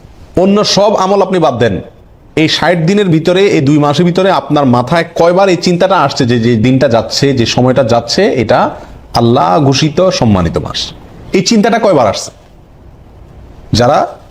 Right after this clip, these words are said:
নিয়মিত নামাজ রোজা করেন আলহামদুলিল্লাহ, তাদের ভিতরে আপনি খবর নিয়ে দেখেন,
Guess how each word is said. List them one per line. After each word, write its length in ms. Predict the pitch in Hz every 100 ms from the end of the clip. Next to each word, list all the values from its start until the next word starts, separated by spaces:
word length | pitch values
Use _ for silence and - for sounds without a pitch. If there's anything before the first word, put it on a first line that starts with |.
| -
নিয়মিত 420 | 131 175 190 185
নামাজ 480 | 190 165 196 196 -
রোজা 260 | 175 185 180
করেন 220 | 151 135
আলহামদুলিল্লাহ, 480 | 120 113 107 104 107
তাদের 260 | 180 240
ভিতরে 220 | 262 269 247
আপনি 140 | 208
খবর 220 | 180 185
নিয়ে 160 | 170 139
দেখেন, 220 | 110 98